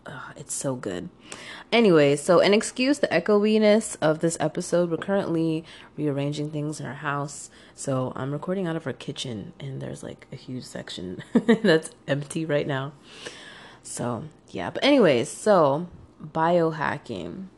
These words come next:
What is it, and how can you apply it in regards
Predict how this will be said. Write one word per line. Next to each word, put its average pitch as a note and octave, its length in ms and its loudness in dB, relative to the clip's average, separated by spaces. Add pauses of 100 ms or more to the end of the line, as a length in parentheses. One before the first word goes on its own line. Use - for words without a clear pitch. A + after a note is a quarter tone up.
(720)
What D#3+ 460 2
is D#3 300 0
it, B2+ 480 -2
and C3+ 440 -6
how D3+ 300 -8
can E3+ 160 -6
you D#3 120 -4
apply D3+ 340 -6
it C#3 320 -4
in C#3+ 120 -10
regards C3+ 540 -8